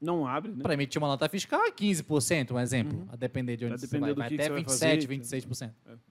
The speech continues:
Speaker 2: Então já quebrou.
Speaker 1: Uhum.
Speaker 2: <laughs> Antes de começar, o negócio já não deu
Speaker 1: Já,
Speaker 2: certo.
Speaker 1: já nasceu morto.
Speaker 2: Então, é, justamente ter essa consultoria, ter esse tipo de de ajuda, né, de, de auxílio, de serviço
Speaker 1: Uhum.
Speaker 2: prestado,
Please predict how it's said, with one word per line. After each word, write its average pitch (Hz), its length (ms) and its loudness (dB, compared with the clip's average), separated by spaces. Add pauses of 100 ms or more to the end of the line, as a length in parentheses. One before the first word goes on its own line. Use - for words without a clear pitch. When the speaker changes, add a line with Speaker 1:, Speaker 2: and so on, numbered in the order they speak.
(200)
Speaker 2:
Então 175 120 -6
já 117 80 -4
quebrou. 170 360 2 (320)
Speaker 1:
Uhum. 156 180 -14 (160)
Speaker 2:
<laughs> 170 180 2
Antes - 100 -6
de 175 100 -12
começar, 170 760 4 (440)
o 196 40 -2
negócio 190 380 8
já 190 80 12
não 196 100 10
deu 220 140 8
Speaker 1:
Já, 220 80 2
Speaker 2:
certo. 170 340 0 (120)
Speaker 1:
já 131 140 -14
nasceu 143 300 -14
morto. 147 300 -16 (380)
Speaker 2:
Então, 226 440 2
é, 151 260 -4 (220)
justamente 185 460 0
ter 208 480 6
essa 135 320 -6
consultoria, 156 680 4
ter 156 540 -4
esse 127 240 -12
tipo 135 340 -16
de 127 540 -6 (540)
de 147 60 2
ajuda, 135 520 6
né, 127 240 0
de, 104 200 -8
de 107 200 -14
auxílio, 120 460 -2
de 107 260 -10
serviço 117 460 -8
Speaker 1:
Uhum. - 40 -12
Speaker 2:
prestado, 127 380 -2